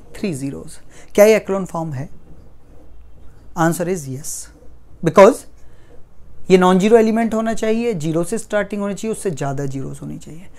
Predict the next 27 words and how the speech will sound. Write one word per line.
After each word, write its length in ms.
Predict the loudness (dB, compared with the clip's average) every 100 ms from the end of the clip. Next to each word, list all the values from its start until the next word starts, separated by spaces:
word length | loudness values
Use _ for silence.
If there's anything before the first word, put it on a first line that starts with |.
| -16 2
अब 120 | 6
आप 120 | 8
ये 140 | 8 6
चाहें 300 | 6 4 6
कि 100 | 6
यदि 280 | 8 4 2 4
यहाँ 260 | 6 6
पर 160 | 8 8
दो 180 | 10 8
ज़ीरो 220 | 8 8
आप 100 | 8
बनाना 320 | 6 2 2
चाहें 240 | 0 0 0
तो 60 |
आप 120 | 0
नहीं 220 | 0 0 0
बना 240 | -2 -6
पाएंगे, 360 | -8 -12 -14 -14 -14 -14 -16 -18 -18 -16 -14 -4 6
या 120 | 8
यहाँ 280 | 8 6 4
पे 100 | 4
आप 140 | 4
सिर्फ 200 | 2 0
दो 180 | 6 6
ज़ीरो 220 | 6 2 0
बनाना 340 | 0 -2 -2
चाहें, 260 | -4 -6